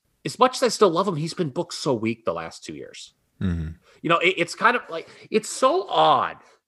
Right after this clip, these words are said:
Speaker 1: You look back, and again, I'm somebody who likes to look at things very big picture. The last time I was truly excited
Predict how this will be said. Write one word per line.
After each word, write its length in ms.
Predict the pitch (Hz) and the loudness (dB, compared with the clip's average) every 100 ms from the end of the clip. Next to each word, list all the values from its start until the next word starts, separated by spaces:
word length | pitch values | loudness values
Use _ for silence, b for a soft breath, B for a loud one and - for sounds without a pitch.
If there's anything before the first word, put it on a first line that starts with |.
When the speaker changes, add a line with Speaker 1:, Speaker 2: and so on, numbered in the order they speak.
| _ _ _ | _ _ _
Speaker 1:
You 360 | 127 165 151 151 | -10 -10 -6 -2
look 260 | 165 185 - | 0 0 0
back, 360 | 110 - - | -2 -2 -14
and 100 | 113 | -8
again, 140 | 113 107 | -2 0
I'm 120 | 123 | 0
somebody 240 | 175 208 185 | 0 -4 -2
who 80 | 131 | 0
likes 180 | 123 - | -2 -2
to 60 | |
look 80 | 113 | -6
at 60 | - | -6
things 200 | 90 - | -10 -4
very 360 | 107 120 123 | 2 4 2
big 280 | 107 104 92 | 0 -4 -6
picture. 340 | - 95 - - _ _ _ _ _ _ _ _ | -10 -10 -12 -20 _ _ _ _ _ _ _ _
The 80 | 156 | -2
last 460 | 139 185 277 311 - | 2 4 2 0 -2
time 240 | 277 202 - | 0 0 0
I 140 | 139 | 0
was 240 | 160 143 - | 0 -2 -6
truly 1200 | - - - - 131 160 196 190 190 185 190 175 _ _ _ - | -12 -12 -12 -12 -4 0 2 0 -2 -4 -6 -12 _ _ _ -6
excited 920 | 120 - - - - 127 127 87 | -6 -6 -12 -10 0 2 2 0